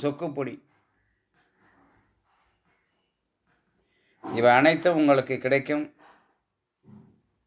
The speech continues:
நெற்றியில் வைத்து கொண்ட மை, நீங்கள் கூப்பிட்ட தெய்வம் தேவதைகள் ஓடி வருவதற்கான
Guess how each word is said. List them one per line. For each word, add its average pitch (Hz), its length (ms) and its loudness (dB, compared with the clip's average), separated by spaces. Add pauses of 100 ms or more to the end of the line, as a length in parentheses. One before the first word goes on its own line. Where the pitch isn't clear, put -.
(3000)
நெற்றியில் 220 480 6
வைத்து 202 300 4
கொண்ட 196 440 6
மை, 185 120 4 (1700)
நீங்கள் 160 340 4
கூப்பிட்ட 185 480 6
தெய்வம் 170 320 2
தேவதைகள் 151 420 6 (140)
ஓடி 170 160 4
வருவதற்கான 139 580 2